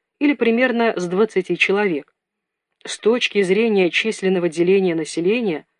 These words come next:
установленного монголами, саху можно было бы приравнять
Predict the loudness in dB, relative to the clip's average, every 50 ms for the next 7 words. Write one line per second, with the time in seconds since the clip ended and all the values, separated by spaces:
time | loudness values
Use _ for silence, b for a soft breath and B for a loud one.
0 | _ _ -6 -6 -4 -2 0 0 2 4 4 2 2 0 0 0 0 -2 -2 -2
1 | -2 -2 0 2 4 4 4 2 0 -6 -10 -16 -20 _ _ _ _ _ _ _
2 | _ -8 -4 -2 -2 -2 -2 -2 -2 0 2 2 2 2 0 2 2 2 2 0
3 | 0 0 2 2 2 2 2 2 2 2 2 2 2 2 2 2 0 0 0 0
4 | 0 0 0 -2 -6 -10 -20